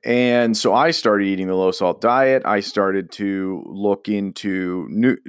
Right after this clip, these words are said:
uh, you know, vitamins and supplements and stuff like that. So I started taking, um,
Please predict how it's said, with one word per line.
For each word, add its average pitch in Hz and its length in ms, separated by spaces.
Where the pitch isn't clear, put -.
uh, 69 280
you 65 280
know, 73 200
vitamins 101 540
and 90 80
supplements 95 560
and 90 100
stuff 90 220
like 90 180
that. 127 360
So 95 180
I 95 80
started 90 340
taking, 92 640
um, 87 720